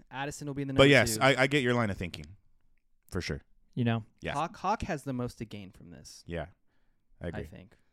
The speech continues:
Speaker 2: Uh, this next one, guys. Can we start
Speaker 1: Yikes.
Speaker 2: crack 'em early? <laughs> This guy, dude. Devin, let's just stick with A-Chain, dude, 'cause that's the way to roll.
Speaker 1: <laughs> It's A-Chain.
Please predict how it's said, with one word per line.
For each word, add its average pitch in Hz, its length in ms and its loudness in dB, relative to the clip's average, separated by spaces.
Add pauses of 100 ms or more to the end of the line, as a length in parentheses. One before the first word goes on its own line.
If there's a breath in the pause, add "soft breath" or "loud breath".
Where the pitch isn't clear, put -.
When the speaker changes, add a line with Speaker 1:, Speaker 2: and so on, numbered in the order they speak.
(320)
Speaker 2:
Uh, 120 320 4 (160)
this 143 340 2
next 113 260 -2
one, 85 200 -6
guys. 82 640 -8 (640 loud breath)
Can 117 120 -4
we 131 60 2
start 170 220 4
Speaker 1:
Yikes. - 40 -8
Speaker 2:
crack 120 220 2
'em 113 100 -4
early? 92 240 -2
<laughs> - 60 -10 (1400 loud breath)
This 175 320 2
guy, 143 400 6
dude. 98 420 -2 (840 soft breath)
Devin, 196 560 6 (680)
let's 156 200 -4
just - 160 -4
stick - 260 -6
with 82 140 -10
A-Chain, 80 400 -10
dude, 80 280 -10
'cause 80 160 -2
that's 104 260 -6
the 95 100 -4
way 85 160 -4
to 80 80 -10
roll. 76 280 -8
Speaker 1:
<laughs> - 40 -18
It's - 180 -20
A-Chain. 139 460 -18